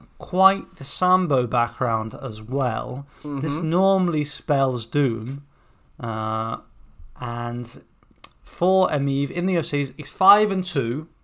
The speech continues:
Speaker 1: all
Speaker 2: Yeah.
Speaker 1: decisions. I think it's a test for, for your boy.
Speaker 2: Yes.
Speaker 1: Uh, I think it's certainly a test. And we've also got to look at the fact that this is a pretty bright spot,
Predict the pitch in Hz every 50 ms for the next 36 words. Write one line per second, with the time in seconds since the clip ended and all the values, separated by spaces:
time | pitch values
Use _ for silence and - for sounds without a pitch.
0 | _ _ - 170 180 190 190 170 120 117 110 202 151 131 107 123 117 113 135 156
1 | 147 - - - _ - _ - - - - - - - - - - - - -
2 | - - - - - - - _ _ _ _ - _ - - - - - 233 226
3 | - - 202 - - 160 - - - 196 156 147 151 - - - - - - -
4 | - - 151 143 139 139 135 135 139 143 - - - 147 143 143 131 135 135 123
5 | 117 123 156 160 160 165 156 - - - - - 135 123 113 104 104 123 117 117
6 | 120 120 120 120 120 127 - - - 120 - - 170 151 - - 156 147 139 127
7 | 123 120 117 - - 131 117 - - - 147 139 156 165 175 208 208 - 208 180
8 | 170 139 135 131 139 139 147 135 131 - - 143 127 123 - - - 127 120 -
9 | - - - 175 180 175 175 - - 147 135 127 123 131 131 - - - - -
10 | - - - - 294 262 226 196 170 - - 214 214 202 196 190 180 - - -
11 | - - - 220 202 143 113 - - -